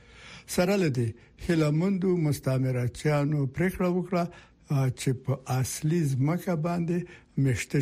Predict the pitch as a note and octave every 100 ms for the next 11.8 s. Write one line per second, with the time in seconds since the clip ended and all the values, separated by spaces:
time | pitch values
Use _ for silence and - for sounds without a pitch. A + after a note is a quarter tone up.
0 | C3+ C3 C#3+ - A#2+ C3+ C#3+ B2 C3 -
1 | C3+ - - G3+ G#3+ - - - - C#3+
2 | C#3 C3+ B2+ C3+ C3 C3 - B2+ C3 D#3
3 | E3+ D#3 C#3+ C3+ B2+ B2 F3 E3 D3+ E3+
4 | D#3 C#3 - B2 C#3 C#3+ C#3 B2 C3 -
5 | C3 C3+ D3+ F3+ - - - C3+ A#2 C3+
6 | B2 G#2+ - - - - C#3+ C3 B2+ C3
7 | C3 - B2+ D3+ F#3+ F#3 F3+ F3+ F3 F3
8 | F3+ - - - D3 C3+ C3 B2+ B2+ C3
9 | B2+ A2 B2+ A#2+ B2 - D3+ - - D#3
10 | G3+ F3+ F#3 D#3+ F#3+ F3+ F3 D3+ - -
11 | F3+ D#3+ D3 C3+ C3+ C3+ B2+